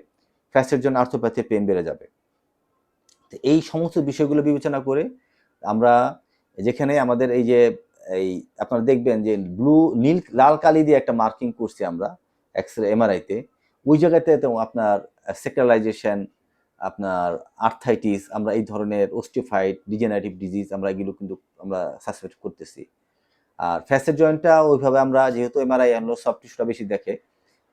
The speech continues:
অতভাবে আমরা মার্কিং করে ওইভাবে আমরা দেখাইতে পারতেছি না, কারণ ওইভাবে আসে না। আর পিএলআইডিরটা আবার দেখা যাচ্ছে আপনার এল ফোর, এল ফাইভে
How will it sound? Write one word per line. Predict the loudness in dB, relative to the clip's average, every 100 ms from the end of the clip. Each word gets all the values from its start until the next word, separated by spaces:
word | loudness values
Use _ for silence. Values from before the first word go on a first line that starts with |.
| -6
অতভাবে | -4 -2 0 0
আমরা | 0 -2
মার্কিং | -2 -4 -6
করে | -2 0 0
ওইভাবে | 0 -2
আমরা | 0 -2
দেখাইতে | -2 -6 -6
পারতেছি | -4 -6 -6 -14 -12
না, | -12
কারণ | -8 -6 -6
ওইভাবে | -6 -4
আসে | -6 -6 -16
না। | -18 _ _ _ _ _ _ _
আর | -10 -6 -6 -8 -12 _ _ _ _ _ _ _ 0
পিএলআইডিরটা | 4 4 4 2 -2 -4 _ 4
আবার | 6 4
দেখা | 2 -2
যাচ্ছে | -4 0
আপনার | -2 0 -2
এল | 2 0
ফোর, | -2 0 4 4
এল |
ফাইভে | 2 2 0 0 -8